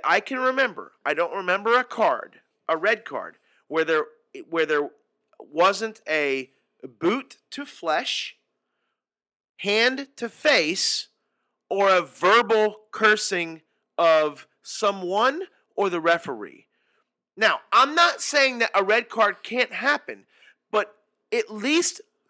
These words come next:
those three things tend to deem violent conduct. Pickford hit Virgil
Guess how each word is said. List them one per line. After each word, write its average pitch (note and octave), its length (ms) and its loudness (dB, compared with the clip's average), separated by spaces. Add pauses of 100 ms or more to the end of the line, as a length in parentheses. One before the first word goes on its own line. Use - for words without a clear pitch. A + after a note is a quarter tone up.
(120)
those B3 460 0
three C4 340 -2
things D3 640 0 (440)
tend B3+ 360 2
to A3+ 100 -10
deem F3 540 -6 (160)
violent G3+ 560 -2
conduct. G3 680 -8 (1500)
Pickford A#3 540 -2 (160)
hit - 340 -8 (180)
Virgil D3+ 600 -2